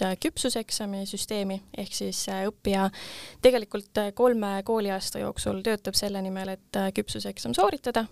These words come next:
äh, kuulab külalislektoreid, kirjutab, äh, loengutest analüüse,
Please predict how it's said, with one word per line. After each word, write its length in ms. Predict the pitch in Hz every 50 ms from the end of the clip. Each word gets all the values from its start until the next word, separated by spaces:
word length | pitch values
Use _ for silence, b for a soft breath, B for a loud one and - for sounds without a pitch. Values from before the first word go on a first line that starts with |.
| - - -
äh, 300 | 220 208 202 196 196 190
kuulab 320 | - 233 220 208 196 190 -
külalislektoreid, 960 | - 330 330 285 269 - - 277 - - - 240 233 233 233 226 - - -
kirjutab, 520 | - 226 208 202 190 - - - 196 190 - _ -
äh, 220 | 196 196 196 196 196 B B B B B B B -
loengutest 540 | 220 220 208 196 - - - - 208 - -
analüüse, 600 | 277 294 285 254 240 240 233 226 - 226 214 214